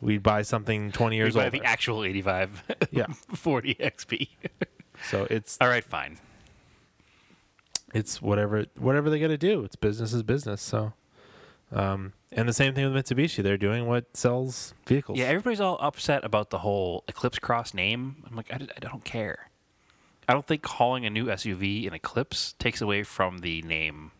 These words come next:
Speaker 2: or the old Eclipse itself.
Speaker 1: Who cares?
Speaker 2: The Eclipse has been a shell of itself since nineteen ninety-nine anyway. So what does it even matter?
Speaker 1: Yeah.
Speaker 2: It's like, yeah, you have a name like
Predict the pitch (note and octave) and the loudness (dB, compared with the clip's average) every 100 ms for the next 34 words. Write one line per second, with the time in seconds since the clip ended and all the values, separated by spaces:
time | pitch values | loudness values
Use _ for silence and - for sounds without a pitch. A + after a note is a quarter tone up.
0 | _ - F#2+ F2 D#2+ F2 D#2+ - - - | _ -6 -4 -4 -4 -4 -4 -8 -10 -10
1 | - - - - - _ _ - _ - | -10 -8 -8 -12 -20 _ _ -20 _ -12
2 | - A#2 F#2 - C#3+ - - D#3+ D#3 B2 | 2 2 2 -4 -4 -2 -2 0 0 0
3 | - A2+ G#2+ - F#2+ F2+ - F#2+ G2 F#2 | 0 0 -2 -2 0 -2 -6 -6 -6 -4
4 | F#2 F2 E2+ E2 - D#2+ C#2 C#2 D2 _ | -4 -2 -2 -4 -4 -8 -8 -10 -12 _
5 | _ _ _ _ _ - - F#2+ G2 G2 | _ _ _ _ _ -10 -4 -2 -2 -4
6 | F2 D#2 B1+ - - _ - C3 - - | -4 -6 -6 -8 -14 _ -4 -4 -4 -12
7 | - - A#2 A2+ - - - - - D3+ | -8 -4 0 0 -2 -20 -20 -18 0 2
8 | C#3+ G2+ G#2+ F#2+ A2+ A2 G#2 G2+ G2+ - | 4 0 -2 2 2 4 0 -2 -6 -16
9 | _ _ - _ A2 G#2+ G#2 G#2 G2 F#3+ | _ _ -20 _ 0 2 2 0 -2 -6
10 | G#2+ G2 F#2 F2 F2 | 0 2 2 -2 -8